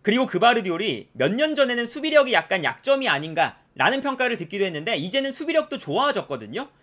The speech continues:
그래서 맨시티가 그바르디올을 영입하면 사실은 뭐 일억 유로 이상이다, 엄청난 금액이긴 하지만 그바르디올이 합류하는 맨시티의 수비 라인은 일단 수비적으로도 단단하고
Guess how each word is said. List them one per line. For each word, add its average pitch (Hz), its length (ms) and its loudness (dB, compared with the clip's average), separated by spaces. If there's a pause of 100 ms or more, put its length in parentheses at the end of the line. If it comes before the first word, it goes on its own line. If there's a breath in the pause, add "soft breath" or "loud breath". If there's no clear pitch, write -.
(300 soft breath)
그래서 233 500 0 (300 soft breath)
맨시티가 262 580 0
그바르디올을 208 600 -2
영입하면 147 640 -6 (140)
사실은 226 300 -6
뭐 175 100 -6
일억 285 320 0
유로 247 140 -4
이상이다, 160 500 -2 (240 soft breath)
엄청난 277 560 -2
금액이긴 180 460 -4
하지만 156 540 -4
그바르디올이 254 580 4
합류하는 220 460 -2
맨시티의 190 420 -2
수비 220 200 -8
라인은 165 480 -2 (200)
일단 233 420 -2
수비적으로도 269 720 -2
단단하고 147 720 -2